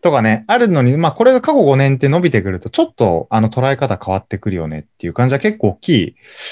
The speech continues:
変化なんじゃないかなと。これに関してどうなんでしょうかね。やっぱり、まあ、ウェファも、まあ、さっきの欧州スーパーリーグじゃないですけども、まあ、ちょっとビッグクラブが、あの、ひいきになるんじゃないかという、あの、まあ、仕組みの変え方になってるので、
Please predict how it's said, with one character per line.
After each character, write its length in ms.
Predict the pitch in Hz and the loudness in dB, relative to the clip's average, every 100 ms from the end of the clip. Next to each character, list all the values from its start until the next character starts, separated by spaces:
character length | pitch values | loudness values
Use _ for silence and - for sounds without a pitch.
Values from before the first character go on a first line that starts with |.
| - | -8
変 160 | - 151 | -2 0
化 140 | 107 | 0
な 100 | 82 | -4
ん 60 | 78 | -6
じ 80 | 78 | -12
ゃ 40 | |
な 140 | 76 | -12
い 60 | 76 | -12
か 140 | - | -12
な 220 | 80 80 76 | -10 -10 -12
と。 240 | - - _ _ - | -16 -18 _ _ 0
こ 60 | |
れ 100 | 254 | 2
に 140 | 285 285 | 2 0
関 260 | 294 294 | 2 2
し 140 | 262 - | 0 -2
て 260 | 85 - - | -4 -4 -4
ど 140 | 131 | 0
う 20 | 135 | 2
な 100 | 95 | 0
ん 60 | |
で 80 | 76 | -4
し 100 | - | -12
ょ 100 | - | -16
う 80 | - | -12
か 60 | |
ね。 300 | 104 123 135 135 | -4 -2 -2 -4
や 80 | |
っ 60 | 131 | -4
ぱ 100 | 208 | -2
り、 100 | 160 | 0
ま 120 | 123 | 2
あ、 60 | 120 | 2
ウ 40 | 165 | 4
ェ 100 | 247 | 2
フ 60 | |
ァ 80 | 214 | 2
も、 200 | 107 85 110 | 2 0 -2
ま 100 | 131 | -2
あ、 40 | |
さ 100 | 202 | -2
っ 60 | 202 | 0
き 100 | 135 | 0
の 100 | 160 | 0
欧 60 | |
州 180 | 190 127 | 0 -2
ス 160 | - 131 | 0 0
ー 80 | |
パ 120 | 127 135 | 0 2
ー 20 | |
リ 100 | 143 | 2
ー 40 | |
グ 60 | 110 | 2
じ 60 | |
ゃ 60 | 92 | 0
な 100 | 98 | -2
い 60 | 101 | -2
で 100 | 82 | -4
す 100 | - | -10
け 100 | 73 | -12
ど 100 | 60 | -8
も、 480 | 123 139 110 76 - - - - | -2 2 2 -2 -10 -18 -18 -6
ま 80 | 196 | -2
あ、 20 | |
ち 60 | 190 | -2
ょ 60 | 254 | 0
っ 20 | |
と 100 | 135 | 0
ビ 140 | 120 | 0
ッ 40 | 120 | -2
グ 140 | 156 | 0
ク 80 | 185 | 0
ラ 100 | 175 | 0
ブ 140 | 117 | 0
が、 280 | 87 76 67 | 0 -2 -4
あ 120 | - | -4
の、 80 | 107 | -2
ひ 180 | 214 - | 0 -2
い 40 | |
き 80 | - | -2
に 120 | 98 | -4
な 100 | 90 | -2
る 120 | 107 92 | -2 -2
ん 40 | |
じ 80 | 78 | -6
ゃ 20 | |
な 140 | 71 | -10
い 40 | 65 | -12
か 120 | - | -16
と 240 | - - _ _ _ _ _ - | -16 -18 _ _ _ _ _ -2
い 100 | 170 | 2
う、 180 | 170 165 | 4 4
あ 100 | 160 | 2
の、 600 | 151 143 139 135 135 135 | 0 0 -2 -2 -4 -2
ま 80 | 139 | -2
あ、 40 | |
仕 120 | - | -2
組 140 | - 143 | -2 0
み 60 | |
の 80 | 139 | 0
変 160 | - 139 | -2 -2
え 40 | |
方 240 | 135 123 92 | -2 -2 -4
に 120 | 82 | -4
な 80 | 82 | -10
っ 40 | |
て 140 | - | -12
る 100 | 87 | -14
の 160 | - - | -14 -12
で、 300 | 92 85 - | -8 -8 -8